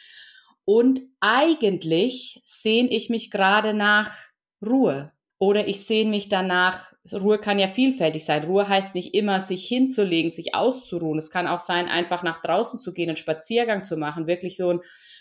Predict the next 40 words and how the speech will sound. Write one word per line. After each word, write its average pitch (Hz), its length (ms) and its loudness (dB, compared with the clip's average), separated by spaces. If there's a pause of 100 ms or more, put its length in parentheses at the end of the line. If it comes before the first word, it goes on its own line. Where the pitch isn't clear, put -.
(140)
kompletten 196 520 -2
Systemwechsel 208 1080 -2
in 151 100 -6
dem 156 160 -4
Fall, 151 120 -2
einen 151 100 -6
kompletten 175 540 -2
Wechsel - 420 -2
in 254 280 2
eine 202 340 -2
andere 214 360 0
Umgebung 196 580 -2
und 170 120 -2
einfach 185 340 -6
den 165 200 -6
Geist 180 400 0
wieder 185 180 0
frei 170 280 0
zu 185 140 -8
machen, 170 200 -2
um 170 120 -4
wieder 175 240 -2
zu 262 280 0
sich 220 240 -4
zu 147 100 -12
kommen. 139 400 -12 (380)
Im 185 180 -4
Endeffekt 247 640 0
habe 220 160 0
ich 208 100 -8
mir 190 140 -6
in 170 160 -4
dem 233 200 0
Moment 208 580 0
gewünscht, 190 800 -2 (360)
ja, 208 260 0
wieder 226 300 -2
an 220 220 0
mir 220 220 -2
anzudocken, 151 800 -6